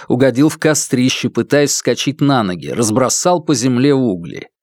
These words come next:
Тени надвигались, в темноте мелькнули белые бивни. Один из мамонтов подбежал к Мюсене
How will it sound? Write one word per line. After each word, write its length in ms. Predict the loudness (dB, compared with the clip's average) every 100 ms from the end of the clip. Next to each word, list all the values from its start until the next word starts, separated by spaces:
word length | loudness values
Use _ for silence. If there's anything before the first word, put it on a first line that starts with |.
| _ _ _ -8
Тени 360 | 0 2 2
надвигались, 840 | 0 0 0 2 2 2 0 -8 -8 -18 -18
в 80 | -6
темноте 520 | 0 4 4 2 2
мелькнули 520 | 4 2 0 2 4 2
белые 520 | 2 2 2 2 0
бивни. 560 | 0 -2 -2 -8 -12 -16 _ _ _ _ _
Один 380 | -6 -2 2 2
из 140 | 2 2
мамонтов 580 | 2 2 2 0 -2
подбежал 500 | -2 0 0 2 0
к 100 | 0
Мюсене 640 | -4 -2 0 0 0 -2